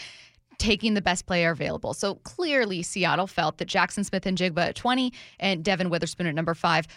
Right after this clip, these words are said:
were the highest graded players on their boards. I absolutely believe that about Devin Witherspoon.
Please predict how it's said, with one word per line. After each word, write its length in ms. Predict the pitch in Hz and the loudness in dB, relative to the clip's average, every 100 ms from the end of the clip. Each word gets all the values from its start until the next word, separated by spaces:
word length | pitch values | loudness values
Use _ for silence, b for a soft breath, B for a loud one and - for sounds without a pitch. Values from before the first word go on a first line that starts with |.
| B | B
were 180 | 170 202 | -2 -2
the 220 | 185 180 | 0 -4
highest 560 | 175 - 202 233 247 - | -4 0 2 2 -2 -2
graded 320 | 202 180 170 | 0 0 -2
players 400 | 170 165 160 160 | -2 0 0 -2
on 240 | - 165 | -2 -2
their 240 | 160 165 156 | 0 0 0
boards. 400 | 131 151 113 - | -2 -4 -4 0
I 80 | 190 | 4
absolutely 400 | 214 - 151 165 | 4 0 -2 -4
believe 320 | 165 165 156 | -2 -4 -2
that 240 | - 143 - | 0 0 -2
about 260 | 160 151 147 | -4 -2 -2
Devin 260 | 175 156 | -6 -6
Witherspoon. 640 | 98 135 147 - 147 139 | -6 -6 -8 -8 -8 -6